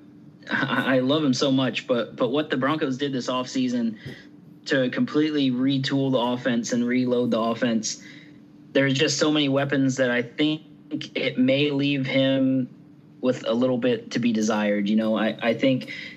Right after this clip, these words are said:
Jeudy, Jerry Jeudy's gonna take away quite a bit. And then, like you said, they don't bring in Melvin Gordon for nothing. So I think they're gonna use him a lot, and I think it's gonna cut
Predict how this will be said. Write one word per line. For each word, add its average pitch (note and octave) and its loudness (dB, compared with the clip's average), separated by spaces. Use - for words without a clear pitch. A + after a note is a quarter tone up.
Jeudy, C#3+ 0
Jerry C3 2
Jeudy's C3+ 0
gonna B2+ 2
take B2+ -2
away B2 2
quite A#2+ 0
a A2+ 0
bit. B2 0
And A2 0
then, A2+ 0
like C3 2
you C#3 2
said, C3+ 2
they C3 0
don't C#3 0
bring C3+ 0
in C3 0
Melvin C3+ 2
Gordon C3 0
for B2 -2
nothing. A2+ 0
So G#2+ 0
I A#2+ -2
think C3+ 2
they're C3 4
gonna B2+ 2
use B2 0
him C3 0
a B2 0
lot, A#2+ -2
and A2 0
I A2+ 2
think B2+ 0
it's A2 -4
gonna A#2+ 0
cut B2+ -2